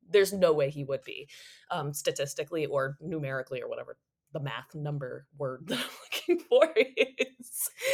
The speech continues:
But anyways, um, right before this competition, Hannah has a master plan, or as people are going in there, Hannah has a master plan about letting Claire win the Coin of Destiny. So that way, all six members of the Cookout, <clears throat> should she dethrone Tiffany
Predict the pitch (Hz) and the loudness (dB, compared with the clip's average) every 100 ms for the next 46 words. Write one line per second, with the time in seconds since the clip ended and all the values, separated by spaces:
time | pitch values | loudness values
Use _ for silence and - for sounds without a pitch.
0 | 494 415 247 233 190 170 160 156 160 - | 0 0 6 10 10 10 8 6 4 -14
1 | - 196 180 202 233 277 254 208 196 - | -4 2 8 8 8 6 6 8 6 4
2 | 175 - 254 247 214 240 269 277 254 202 | -4 0 0 0 -4 -2 -2 0 0 2
3 | 196 208 - - 175 196 - 202 214 - | 0 -2 -6 2 4 8 8 8 6 2
4 | 220 202 175 175 165 160 160 151 151 180 | 4 8 8 6 4 2 2 0 -2 -2
5 | 220 254 240 185 175 208 - 160 151 147 | -2 -4 -2 -2 0 -2 -2 -4 -2 -4
6 | - _ _ _ 180 156 156 160 156 147 | -8 _ _ _ 0 2 2 4 6 4
7 | - _ _ 170 185 202 240 262 269 - | -2 _ _ 4 6 6 2 -2 -8 -12
8 | - 196 180 175 165 165 165 151 147 - | 2 6 8 6 2 2 4 4 0 -4
9 | - _ - 180 180 156 143 147 143 - | -14 _ -2 2 4 4 2 0 0 -4
10 | 156 139 139 - _ - 165 147 190 262 | -2 -2 -4 -8 _ -8 -8 -2 -2 -2
11 | - 185 143 127 - - 175 208 226 240 | 2 4 4 2 -2 2 6 8 6 4
12 | 254 240 247 214 208 196 233 175 147 143 | -4 -2 -2 -2 -2 -4 -4 2 2 2
13 | - - 339 320 302 262 214 - 262 269 | 0 4 6 6 6 4 2 2 4 4
14 | - 262 202 214 185 220 294 277 180 156 | 0 -4 -2 -4 -4 -2 0 2 0 0
15 | - - 165 113 139 | -4 -2 0 -2 -2